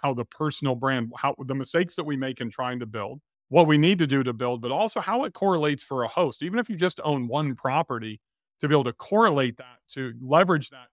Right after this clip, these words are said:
in social media and email marketing, whatever, your personal brand, because honestly, people aren't buying our house, right? They're, they're buying from us. That's where we have a competitive advantage over, you know, a, a co-host business or an own business over a P M. But it's also the why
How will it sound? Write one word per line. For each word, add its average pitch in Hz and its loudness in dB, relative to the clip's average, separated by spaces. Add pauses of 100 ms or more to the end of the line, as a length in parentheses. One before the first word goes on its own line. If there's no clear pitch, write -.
in 143 -6
social 139 -2
media 127 -8
and 120 -10
email 123 -6
marketing, 120 -6
whatever, 131 -2
your 147 2
personal 131 -4
brand, 120 -6 (320)
because 160 2
honestly, 175 2
people 151 -6
aren't 139 -2
buying 127 -2
our 107 -4
house, - -10 (220)
right? 135 4
They're, 131 2
they're 131 0
buying 156 2
from 143 -2
us. 147 0
That's 127 -6
where 139 -2
we 135 0
have 123 -2
a 123 -10
competitive 127 -14
advantage 120 -12
over, 117 -6 (360)
you 131 0
know, 123 2
a, 123 -8
a 123 -4
co-host 156 4
business 147 0
or 131 -6
an 120 -8
own 139 0
business 135 -2
over 120 -4
a 110 -8
P 117 -8
M. 185 -2 (280)
But 156 2
it's 143 0
also 220 2
the 147 4
why 123 2